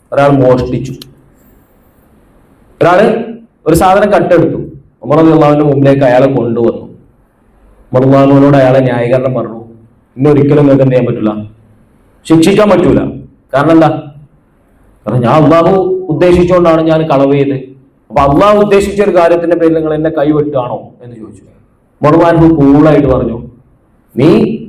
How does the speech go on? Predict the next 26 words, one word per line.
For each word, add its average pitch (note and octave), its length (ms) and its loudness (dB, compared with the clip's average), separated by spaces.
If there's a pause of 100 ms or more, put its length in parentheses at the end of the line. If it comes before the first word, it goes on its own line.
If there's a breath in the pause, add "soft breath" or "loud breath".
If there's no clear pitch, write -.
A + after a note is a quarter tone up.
(120)
കട്ടെടുത്ത G#3 360 0
അള്ളാഹുവിന്റെ G3 380 2
ഉദ്ദേശപ്രകാരമാണ്, D#3+ 840 0
ഞാൻ B2 140 -12
എന്നെ C3 120 -8
കൈവെട്ടുന്നതും B2 880 -8 (300)
അള്ളാഹുവിന്റെ A#2+ 320 -4
ഉദ്ദേശപ്രകാരമാണ്." A2+ 720 -6
പ്രശ്നം C#3 260 -2
തീർന്നില്ലേ? - 360 -6 (1120)
അപ്പോ G#3 500 -2 (380)
ഇവിടെ E3 300 2
അള്ളാഹു A3+ 520 2
സുബ്ഹാനഹു B3 300 0
വ A#3 140 -2
തആല A#3+ 140 2
നമ്മിൽ A3 420 -4
നിന്ന് A3+ 220 -2
പ്രാപിച്ച F#3+ 480 -2
മശീഅത്തിന്റെ G3 720 -2
വിഷയത്തിലെ G3+ 380 -2
പറഞ്ഞു, D#3+ 160 -4
മശീ-, D#3 260 -10
ഇഷ-, D#3+ 360 -2
ഇതാണ് E3 400 0
ഇറാദത്തുല്ലാഹി F3 800 -2